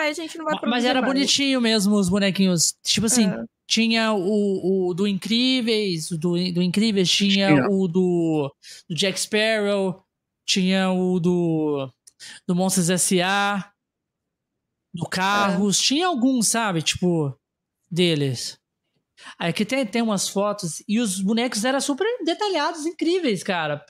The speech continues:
Speaker 2: da temática deles. Aqui, ó.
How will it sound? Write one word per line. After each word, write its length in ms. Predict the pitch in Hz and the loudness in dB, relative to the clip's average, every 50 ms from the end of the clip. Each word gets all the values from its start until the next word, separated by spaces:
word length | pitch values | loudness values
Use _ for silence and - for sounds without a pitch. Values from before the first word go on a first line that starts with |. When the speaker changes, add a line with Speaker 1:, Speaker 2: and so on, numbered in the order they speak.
| 202 - _ | -20 -12 _
Speaker 2:
da 80 | - 185 | -6 -2
temática 420 | - 196 185 180 170 - - 185 | 0 0 0 2 0 0 0 0
deles. 480 | 165 165 151 139 135 127 123 - - - _ _ _ _ _ _ _ _ _ _ _ _ _ _ _ _ _ _ _ _ _ | 2 2 2 2 0 -2 -4 -6 -10 -14 _ _ _ _ _ _ _ _ _ _ _ _ _ _ _ _ _ _ _ _ _
Aqui, 300 | - 180 - - 180 151 | -8 -6 -2 0 0 0
ó. 140 | 131 127 | 0 -2